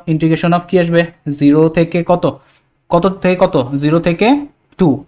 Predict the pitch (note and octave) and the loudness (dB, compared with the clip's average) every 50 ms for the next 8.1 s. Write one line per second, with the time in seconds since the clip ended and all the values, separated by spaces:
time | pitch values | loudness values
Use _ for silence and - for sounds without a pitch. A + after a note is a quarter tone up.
0 | _ _ F3+ E3+ E3+ F3 F#3 F#3 F3+ - G3 G3 E3 C3+ B2+ C3 D3 D#3 D#3 E3+ | _ _ 0 2 4 4 2 2 2 0 0 0 0 -2 -2 -2 -2 -2 -2 -2
1 | E3+ F#3 F3 - F#3 F3+ E3+ D#3 C#3+ B2+ B2 A2+ - C#3 C#3 C#3 C#3+ D3 D#3 D#3 | -2 -4 -2 0 0 0 2 0 0 -2 -4 -4 -2 -2 -2 0 0 0 0 0
2 | - F3 E3 - G3 A3+ C4+ - - _ _ _ _ _ - F#3 D#3 B2+ - - | -2 -2 -2 0 0 0 -2 -4 -8 _ _ _ _ _ 0 0 0 0 0 0
3 | - D3+ D3 E3 E3 E3 - F#3+ F3 - - F#3+ F#3 E3 D3 B2+ - C3+ C#3 - | -2 0 2 2 0 2 0 0 0 0 -2 -4 -2 0 0 -2 -2 -2 -2 -2
4 | D#3 D3+ E3 E3 E3 E3+ E3+ E3+ - A3 B3+ C#4+ C#4+ - E3+ D#3 D3+ - E3+ F3 | -2 0 0 0 0 0 -2 0 0 0 0 0 0 0 0 0 0 0 0 0
5 | E3+ E3 D#3 C3+ A#2+ - - D3 C#3+ D#3 D3+ D3+ F3+ G#3+ B3 C4 - _ _ _ | 0 0 0 -2 -4 -2 -4 -4 -2 -2 0 2 2 2 0 -2 -6 _ _ _
6 | _ _ _ _ _ _ _ F3 E3 E3 E3 F3+ E3+ E3+ - E3 E3 F3 F#3 D#3+ | _ _ _ _ _ _ _ 0 0 2 2 0 -4 0 2 2 4 4 4 2
7 | C#3+ - - _ D#3 D3+ D3 D3+ D#3+ F3 F3 - - F3 D3 C3 - - E3 D#3+ | 0 -4 -10 _ -4 -2 0 0 0 0 -2 -2 -2 -2 -2 -2 -2 -2 -4 -4
8 | E3 | -2